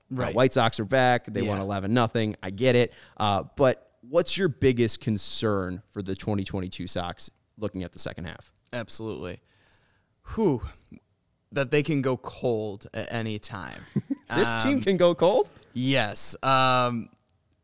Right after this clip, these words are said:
Speaker 2: especially, I think about that stretch of games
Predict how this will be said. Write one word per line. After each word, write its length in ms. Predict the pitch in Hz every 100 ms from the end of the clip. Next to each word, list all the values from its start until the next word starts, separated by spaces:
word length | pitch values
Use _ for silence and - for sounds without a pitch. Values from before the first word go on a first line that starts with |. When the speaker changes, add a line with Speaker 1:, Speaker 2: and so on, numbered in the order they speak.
| -
Speaker 2:
especially, 460 | 160 - 208 208 185
I 120 | 165
think 240 | 160 233
about 180 | 214 160
that 200 | 143 135
stretch 340 | - - 131 -
of 140 | 120
games 800 | 120 117 120 120 113 - - -